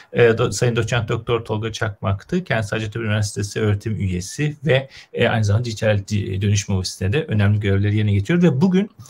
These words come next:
e, hem, e, portallara değen-, değindik hem de üst veri yönetimi kendisiyle ele almış olduk.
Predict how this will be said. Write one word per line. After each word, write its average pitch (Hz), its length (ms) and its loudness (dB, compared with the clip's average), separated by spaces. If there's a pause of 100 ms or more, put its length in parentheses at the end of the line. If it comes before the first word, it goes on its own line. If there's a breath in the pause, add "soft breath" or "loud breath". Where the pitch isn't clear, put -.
(120)
e, 127 260 6
hem, 151 320 4
e, 127 220 2
portallara 127 600 2
değen-, 143 340 -2
değindik 139 540 -4
hem 131 120 0
de 123 40 -4
üst - 220 -4
veri 127 100 0
yönetimi 120 520 -2
kendisiyle 104 500 0
ele 98 80 2
almış 107 320 0
olduk. 135 320 -2